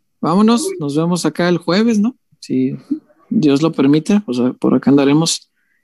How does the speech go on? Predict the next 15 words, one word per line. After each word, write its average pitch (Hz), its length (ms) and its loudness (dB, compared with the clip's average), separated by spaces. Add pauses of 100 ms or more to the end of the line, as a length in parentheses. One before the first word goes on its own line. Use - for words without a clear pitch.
(260)
Eh, 117 360 2
cuídense 170 320 2
mucho, 156 640 0
no, 147 340 -2
no, 156 240 2
no 156 140 2
se 160 100 2
vuelvan 165 340 2
locos 156 360 -2
porque 131 280 -4
los 127 340 -2
antros 135 340 0
ya 135 100 2
están 143 220 -2
abiertos. 147 680 0